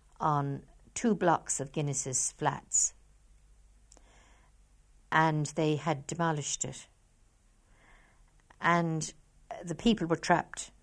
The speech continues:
and a, a lot of them killed. I had been, I was told eighty. I couldn't verify that, but I was told eighty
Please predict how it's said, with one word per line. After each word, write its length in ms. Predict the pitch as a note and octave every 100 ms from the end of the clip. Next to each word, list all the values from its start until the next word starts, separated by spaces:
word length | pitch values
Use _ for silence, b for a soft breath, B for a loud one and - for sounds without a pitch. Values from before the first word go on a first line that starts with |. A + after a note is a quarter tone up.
| _
and 320 | D3 C#3+ C#3+ D3+ C#3+ C#3+ C#3+
a, 40 |
a 20 |
lot 220 | D#3+ E3
of 80 | D#3+
them 200 | D#3+ D3+
killed. 540 | - F3+ D#3+ D3 C#3+ - - b b b b
I 160 | C3+
had 180 | B2+ C#3+
been, 160 | B2+ C3
I 60 | C#3+
was 140 | -
told 340 | - D3+ D3
eighty. 420 | C3 D3+ D3 - B2
I 240 | C3+ B2+ - - - _ - D#3
couldn't 280 | - D#3+ C#3
verify 500 | B2+ D3 C#3 - C#3
that, 220 | C3+ C#3
but 100 | -
I 60 | -
was 120 | C3
told 320 | - D#3+ C#3
eighty 400 | - B2+ - -